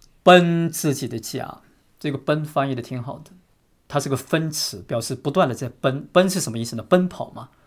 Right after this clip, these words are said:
奔跑的就是顾自己的家，是热心追求的意思，热心的追求自己的家，把自己的家搞得越来越好。神的家荒凉就荒凉吧，废墟就废墟吧。这个第九节和第四节形成了对称结构。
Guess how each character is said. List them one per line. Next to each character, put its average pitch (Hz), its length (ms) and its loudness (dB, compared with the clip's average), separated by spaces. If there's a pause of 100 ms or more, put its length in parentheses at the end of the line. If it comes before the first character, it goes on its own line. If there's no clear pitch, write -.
(160)
奔 247 220 8
跑 127 240 2
的 131 80 2
就 156 140 -2
是 135 240 -2
顾 147 240 0
自 147 160 0
己 135 100 -6
的 110 80 -6
家， 110 360 -6
是 131 220 -4
热 156 140 2
心 143 260 -2
追 143 240 -2
求 127 220 -8
的 127 80 -12
意 123 120 -10
思， - 340 -10
热 190 440 10
心 151 240 0
的 143 80 2
追 151 240 0
求 139 200 -4
自 120 180 -6
己 - 80 -8
的 - 80 -16
家， - 300 -16 (240)
把 135 140 4
自 185 160 0
己 151 80 0
的 147 60 0
家 156 240 8
搞 127 180 2
得 139 80 0
越 180 200 8
来 127 120 6
越 131 100 4
好。 - 260 -6 (340)
神 - 240 -4
的 160 80 0
家 139 240 4
荒 139 280 -2
凉 117 120 -4
就 117 120 -8
荒 123 240 -6
凉 120 180 -12
吧， 120 160 -12
废 131 140 -2
墟 127 160 -8
就 143 120 -10
废 143 200 -8
墟 - 240 -12
吧。 - 180 -14 (560)
这 - 100 -6
个 214 60 6
第 233 160 8
九 160 180 8
节 135 220 6
和 147 220 6
第 180 100 4
四 180 240 2
节 120 240 0
形 135 260 -2
成 147 160 -2
了 139 80 2
对 151 200 4
称 135 240 -2
结 110 200 -10
构。 127 300 -10